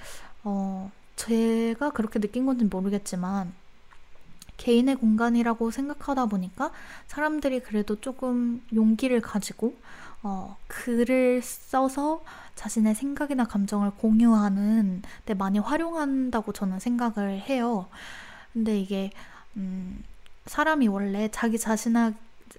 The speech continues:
자시-, 어, 자기 자신에게보다, 음, 남에게 좀 엄격하잖아요.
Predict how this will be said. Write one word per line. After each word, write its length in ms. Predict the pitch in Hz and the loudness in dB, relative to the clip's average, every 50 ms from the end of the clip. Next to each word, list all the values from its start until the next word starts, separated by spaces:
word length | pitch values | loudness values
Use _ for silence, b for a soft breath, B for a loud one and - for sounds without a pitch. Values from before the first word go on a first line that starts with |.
| - | -16
자시-, 340 | - - - 226 214 - - - _ - - | -12 -4 -2 -2 -2 -2 -8 -14 _ -12 -4
어, 440 | - 214 208 202 202 196 196 202 208 - - - - _ - - - | -2 0 0 2 0 -2 -4 -6 -8 -10 -14 -18 -20 _ -20 -18 -12
자기 220 | - - 226 226 226 | -2 0 2 2 2
자신에게보다, 2250 | - - 220 214 214 214 - 247 247 247 240 240 233 233 233 220 - - 226 220 208 - - - - - - _ _ - - - 233 220 220 220 - 208 202 202 190 196 254 381 - - | 2 2 0 0 0 0 0 0 2 2 4 4 4 4 2 0 0 0 0 0 0 0 -4 -20 -20 -20 -20 _ _ -20 -6 0 2 2 2 0 -2 -4 -2 0 0 0 -2 -2 -4 -4
음, 160 | 220 202 190 185 | -2 -2 -2 -2
남에게 340 | 185 190 202 208 214 208 214 | 0 2 2 4 4 4 2
좀 380 | 208 - 202 196 185 180 185 - - B B B B B B B B B B B - _ _ - - - | 2 0 -4 -4 -4 -4 -8 -12 -14 B B B B B B B B B B B -20 _ _ -20 -8 2
엄격하잖아요. 1000 | - 220 214 - - 285 277 - - 226 196 190 180 175 180 185 208 214 180 190 | 4 4 4 6 4 2 2 4 2 2 2 2 -2 -4 -2 0 0 0 0 -2